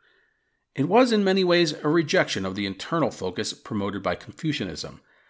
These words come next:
The emperor understood that too many years of isolation had stagnated the empire,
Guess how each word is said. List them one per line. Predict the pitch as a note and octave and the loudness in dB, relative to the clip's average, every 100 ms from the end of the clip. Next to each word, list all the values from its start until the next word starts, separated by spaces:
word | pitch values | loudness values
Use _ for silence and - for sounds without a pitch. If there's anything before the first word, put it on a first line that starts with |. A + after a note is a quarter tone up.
| _ _ - | _ _ -2
The | A2+ | 0
emperor | B2 B2 A2 | 4 6 4
understood | G#2 G#2 - A2 G#2+ | 4 -4 0 0 2
that | G2+ F#2+ - | 0 0 -2
too | D3+ | -2
many | D3+ C#3 | 2 2
years | A#2 A2 G2+ | 2 0 -2
of | F#2 | -2
isolation | F#2 - G#2 G#2 - F2 | -2 -2 -2 -2 -2 -4
had | F#2+ - | -4 -6
stagnated | - B2 G2 F2+ E2 E2 | -2 -2 0 -4 -6 -8
the | D#2+ | -8
empire, | D#2+ G2+ A#2+ - | -6 -2 -2 -2